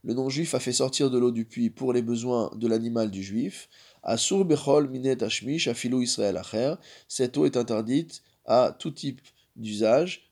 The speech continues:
même pour un autre juif. Veim mile mibor reshut hayachid les carmélites, si maintenant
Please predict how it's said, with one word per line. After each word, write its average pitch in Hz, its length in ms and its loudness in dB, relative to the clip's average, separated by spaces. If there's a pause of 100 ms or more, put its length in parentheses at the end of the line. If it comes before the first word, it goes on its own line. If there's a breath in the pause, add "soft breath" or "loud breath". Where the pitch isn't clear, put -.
même 202 380 0
pour 139 200 -2
un 123 80 -2
autre 123 240 -6
juif. - 420 -16 (760)
Veim 120 320 2
mile 196 320 2
mibor 147 500 6
reshut 123 260 -2
hayachid 127 460 4
les 110 100 0
carmélites, 101 680 -6 (240 soft breath)
si - 180 -10
maintenant 151 640 0